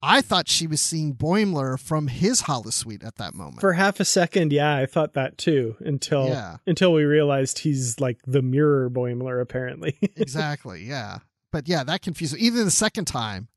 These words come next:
Speaker 1: for that s-, split second, I was like, "Oh, Boimler from, oh, no, wait, wait, wait. This is a mirror Boimler from the simulation.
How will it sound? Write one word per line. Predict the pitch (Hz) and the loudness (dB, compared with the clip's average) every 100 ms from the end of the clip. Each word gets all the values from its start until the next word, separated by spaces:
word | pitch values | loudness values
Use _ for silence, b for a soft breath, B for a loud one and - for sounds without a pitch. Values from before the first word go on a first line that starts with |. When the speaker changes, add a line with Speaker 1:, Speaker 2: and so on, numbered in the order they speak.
| _ _ | _ _
Speaker 1:
for | 196 | 2
that | 165 147 - | 2 0 -4
s-, | - - 165 | -8 -8 -10
split | - - 214 - | -6 -2 -2 -2
second, | - 175 - 120 | -2 -2 -4 -4
I | 123 | -4
was | 135 | -4
like, | 135 123 - | -4 -6 0
"Oh, | 233 247 147 | 4 4 4
Boimler | 190 220 226 | 0 0 -2
from, | - 214 | -2 -4
oh, | 175 175 | -2 -2
no, | 175 | 0
wait, | 175 175 | 0 2
wait, | 170 | 0
wait. | 165 117 - | 0 -4 -6
This | 156 | -6
is | 180 160 | -2 -2
a | |
mirror | 151 160 156 | 0 0 -2
Boimler | 127 151 143 117 104 | -2 -2 -2 -6 -10
from | - 131 127 | -10 -8 -6
the | |
simulation. | 123 143 135 127 123 - 98 | -8 -8 -8 -8 -8 -10 -12